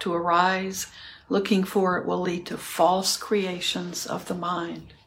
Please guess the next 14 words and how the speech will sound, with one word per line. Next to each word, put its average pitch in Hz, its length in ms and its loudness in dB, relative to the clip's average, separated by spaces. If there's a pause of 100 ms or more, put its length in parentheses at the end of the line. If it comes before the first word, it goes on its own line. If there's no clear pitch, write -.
(1600)
But 175 120 0
it 190 120 2
will 190 340 2
arise 175 1120 4 (520)
naturally 175 760 -2
and 160 160 -4
spontaneously 170 1200 -2
when 185 240 -4
the 170 60 -2
mind 165 420 -2
is - 160 -12
ready 165 300 -2
for 160 340 -12
it. - 160 -20